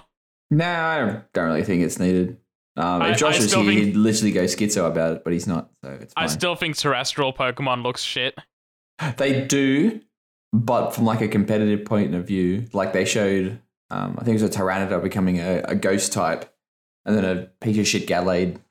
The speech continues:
Speaker 1: uses a fighting type attack and it doesn't affect, and you get fucking blasted. That, it literally, like, it will probably add a layer of randomness to competitive that is, like,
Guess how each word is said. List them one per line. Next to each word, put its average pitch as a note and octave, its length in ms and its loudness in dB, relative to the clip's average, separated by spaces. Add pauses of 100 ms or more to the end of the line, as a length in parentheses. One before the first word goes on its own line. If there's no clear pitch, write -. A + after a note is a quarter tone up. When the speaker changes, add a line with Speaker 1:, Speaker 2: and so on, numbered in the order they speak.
(240)
Speaker 1:
uses G#2 300 0
a F#2 60 0
fighting F2+ 340 0
type F2+ 160 0
attack F2 280 0
and E2+ 80 -2
it D#2+ 60 -4
doesn't F#2 260 0
affect, E2+ 400 -4
and E2+ 140 -2
you E2+ 60 -2
get E2 180 -4
fucking F2 280 -4
blasted. D2+ 560 -4
That, F2 220 -2 (260)
it C3 120 0
literally, A#2+ 360 2
like, B2 360 -2 (920)
it A#2+ 180 0
will A2+ 60 2
probably A#2+ 360 2
add G#2 320 2
a F#2+ 520 2
layer F#2+ 360 2
of E2+ 120 0
randomness G2+ 580 2
to A#2+ 80 -4
competitive A2+ 520 0
that F#2+ 100 2
is, F2+ 180 0
like, E2+ 300 -2